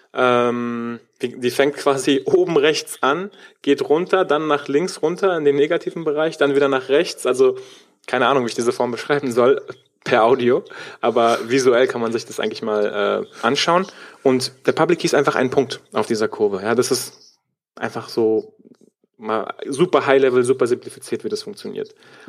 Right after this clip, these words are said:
Drei andere mal zu nennen. Es gibt, äh, R S A, also R S A, das ist die Reverse Shamir Adelman Version. Dann gibt es, äh, D H, also D H, die Diffie-Hellman.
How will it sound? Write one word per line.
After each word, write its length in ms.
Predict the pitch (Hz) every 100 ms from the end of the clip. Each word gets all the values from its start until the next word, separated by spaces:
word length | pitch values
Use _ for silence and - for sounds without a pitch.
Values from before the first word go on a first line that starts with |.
| _ _
Drei 200 | - 180
andere 240 | 196 202 196
mal 140 | 175
zu 120 | 185
nennen. 300 | 160 165 175 - _ _ _ _ _ _ -
Es 220 | 131 -
gibt, 300 | 143 - -
äh, 120 | 123
R 240 | 123 131 123
S 180 | 120
A, 40 | 123
also 280 | 190 131 120
R 260 | 123 120
S 220 | 110 -
A, 220 | - 123 185 -
das 180 | 113
ist 160 | 120 -
die 60 | 110
Reverse 480 | 123 127 123 -
Shamir 540 | - 117 113 120 117 113 -
Adelman 560 | 117 123 143 156 190 - _ _ _ -
Version. 500 | 143 127 151 180 233
Dann 180 | - 117
gibt 220 | 127 127
es, 300 | 123 107 - -
äh, 240 | 113 110
D 320 | 107 120 127
H, 440 | 123 185 - - -
also 180 | 113 107
D 240 | 120 107
H, 300 | 113 131 - _ _ _
die 120 | 123
Diffie-Hellman. 800 | 113 127 120 101 110 113 139 196